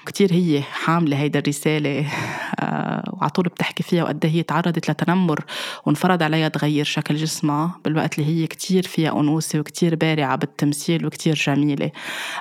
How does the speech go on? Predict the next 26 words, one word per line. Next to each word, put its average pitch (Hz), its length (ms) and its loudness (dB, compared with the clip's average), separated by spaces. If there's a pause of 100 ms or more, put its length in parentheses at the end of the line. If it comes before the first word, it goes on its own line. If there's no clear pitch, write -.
أو 175 140 4
اللي 170 260 2
رفضوا 170 340 2
ي-، 160 260 2
يشيلوا 175 400 2
التجاعيد 156 680 0
أو 147 80 2
يعملوا 151 360 0
بوتوكس. 147 520 -2 (520)
حتى - 320 2
اللي 160 180 4
غيروا، 151 440 2 (280)
أنا 160 180 4
مش 165 240 -2
بمحل 160 480 0
إدانة 156 400 2
أو 139 80 2
حكم 165 340 -2
عليهم، 147 420 2
بعرف 160 460 0
إنه 151 360 2
بدهم 175 300 4
يكفوا 160 420 0
شغل 151 440 0 (160)
أو 156 120 2
خافوا 170 680 0